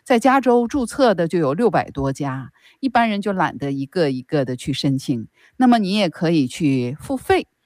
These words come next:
给一些服务公司，比如说有一个就叫做 Delete Me，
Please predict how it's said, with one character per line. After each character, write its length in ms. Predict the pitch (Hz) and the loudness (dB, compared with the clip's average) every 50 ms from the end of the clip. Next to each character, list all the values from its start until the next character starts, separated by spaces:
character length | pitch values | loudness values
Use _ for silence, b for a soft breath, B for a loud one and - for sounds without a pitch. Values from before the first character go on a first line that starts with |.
| _ _ _ _ _ | _ _ _ _ _
给 160 | - 185 143 95 | -2 0 0 0
一 180 | - 175 165 | -2 -4 -4
些 460 | 151 - - 190 165 160 160 156 156 151 143 - _ _ _ _ - _ _ _ _ _ _ _ _ _ _ | -4 -4 -2 2 2 4 4 4 2 0 -2 -4 _ _ _ _ -20 _ _ _ _ _ _ _ _ _ _
服 240 | - - - 143 | -20 -12 -8 -4
务 160 | 180 247 226 170 | -2 -2 -2 0
公 200 | - 160 147 147 | 2 2 2 2
司， 280 | 156 - - 147 143 | 0 -2 -2 -2 -2
比 160 | - - 143 | -2 0 -2
如 160 | 120 123 131 139 | 0 0 -2 -2
说 240 | - - 147 147 | 0 0 2 2
有 160 | 143 135 110 - | 2 2 0 -2
一 80 | 117 | -4
个 180 | - - 139 131 | -2 -2 -2 -2
就 140 | - 143 131 | -2 -6 -4
叫 180 | - 143 135 | -2 -2 -4
做 220 | 135 - 139 131 131 | -2 -2 -4 -4 -2
Delete 640 | - - 123 113 127 165 247 247 202 160 - - | -2 -4 -4 -4 -2 0 0 0 0 -2 -6 -8
Me， 400 | 165 151 160 196 233 226 160 - | -8 -4 2 2 2 2 2 -2